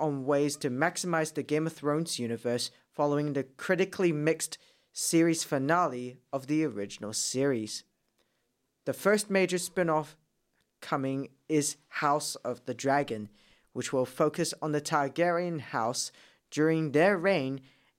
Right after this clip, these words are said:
and the eventual civil war that breaks out amongst them. Other spin-offs reportedly in the works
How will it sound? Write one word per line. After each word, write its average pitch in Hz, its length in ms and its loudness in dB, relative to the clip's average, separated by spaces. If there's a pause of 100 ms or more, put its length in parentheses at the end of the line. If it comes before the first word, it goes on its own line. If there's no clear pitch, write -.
(240)
and 151 200 2
the 147 160 6
eventual 175 640 2
civil 147 420 2
war 135 460 6 (320)
that 123 220 -4
breaks 165 480 0
out 143 360 0 (220)
amongst 113 560 -4
them. 117 340 -2 (880)
Other 220 200 6
spin-offs 202 500 0
reportedly 175 640 2
in 170 140 0
the 160 100 2
works 143 360 0